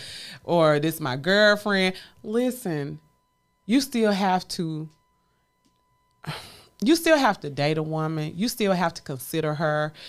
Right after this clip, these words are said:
You still have to, when she's speaking to you, you still have to hear her. And a lot of times if a woman is not feeling heard,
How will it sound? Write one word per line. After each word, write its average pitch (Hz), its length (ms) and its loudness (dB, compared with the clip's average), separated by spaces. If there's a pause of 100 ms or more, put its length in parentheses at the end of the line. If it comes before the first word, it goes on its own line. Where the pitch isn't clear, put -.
(140)
You 247 140 0
still 233 260 4
have 190 220 4
to, 170 80 -6
when 180 160 0
she's 202 180 -4
speaking 233 400 -4
to 208 140 0
you, 180 160 -2
you 190 200 -2
still 196 280 -2
have 143 240 -4
to - 100 -12
hear 202 360 0
her. 180 340 2 (320)
And 196 100 2
a 190 60 4
lot 320 260 4
of 427 60 0
times 254 280 2
if 220 120 -4
a 185 40 0
woman 254 340 2
is 180 100 -2
not 185 220 2
feeling 156 280 -4
heard, 180 560 2